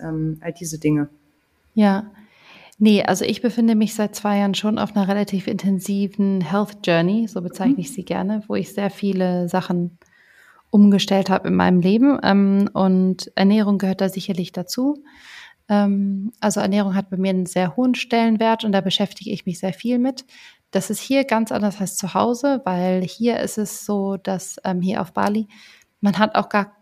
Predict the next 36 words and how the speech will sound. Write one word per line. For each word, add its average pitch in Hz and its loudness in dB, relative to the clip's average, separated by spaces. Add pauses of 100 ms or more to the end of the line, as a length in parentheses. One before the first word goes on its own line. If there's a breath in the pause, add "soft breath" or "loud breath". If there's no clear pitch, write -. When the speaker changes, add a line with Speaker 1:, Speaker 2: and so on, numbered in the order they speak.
Speaker 2:
also 180 -2
kaum 208 0
eine 208 4
richtige 190 -4
Küche 190 0 (360)
in 180 4
den 175 4
Speaker 1:
Mhm. - -10 (320)
Speaker 2:
Häusern, 185 0
die 175 -4
man 185 -2
mietet, 190 -2
weil 185 -2 (1160)
eigentlich 190 2
alle 208 2
den 202 0
ganzen 202 2
Tag 196 0
außer 190 2
Haus 190 -2
essen, 175 -6 (580 soft breath)
weil 175 2
Essen 190 0
außer 185 0
Haus 185 -2
auch 190 -2
relativ 190 -2
günstig 226 -2
ist - -4 (420 soft breath)
und 175 0
einfach 190 0
auch 180 -2
von 190 0
sehr 190 0
guter 190 -2
Qualität. 190 -4